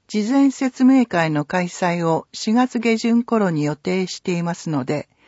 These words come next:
参加をお願いします。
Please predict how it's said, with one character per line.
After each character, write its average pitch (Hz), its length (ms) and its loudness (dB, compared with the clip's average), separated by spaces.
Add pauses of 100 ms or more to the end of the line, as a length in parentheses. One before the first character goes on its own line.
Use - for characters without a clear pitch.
(400)
参 240 300 2
加 220 200 0
を 214 220 0
お 180 100 -2
願 180 320 -2
い 165 60 -8
し - 160 -12
ま 151 140 -6
す。 - 240 -20